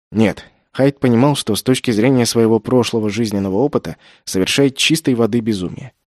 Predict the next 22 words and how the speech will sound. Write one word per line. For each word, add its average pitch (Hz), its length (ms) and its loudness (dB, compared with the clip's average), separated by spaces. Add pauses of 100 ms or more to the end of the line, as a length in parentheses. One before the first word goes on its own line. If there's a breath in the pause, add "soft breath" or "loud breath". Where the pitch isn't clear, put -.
(180)
"Я 117 160 0
хочу, 135 260 0
чтобы 131 240 0
ты 135 140 2
знала, 127 340 2
откуда 107 300 -4
в - 60 -6
системе 104 460 0
Эригона 101 440 2
взялись 95 460 -2
икс-страйкеры 113 680 -2
корпоративного 101 760 -4
флота 127 360 -2
и 92 100 -4
почему 104 420 -2
они 113 180 0
без 101 220 0
колебаний 107 500 0
атаковали 101 520 -2
твою 101 320 -4
посадочную 95 640 -4
площадку". - 640 -6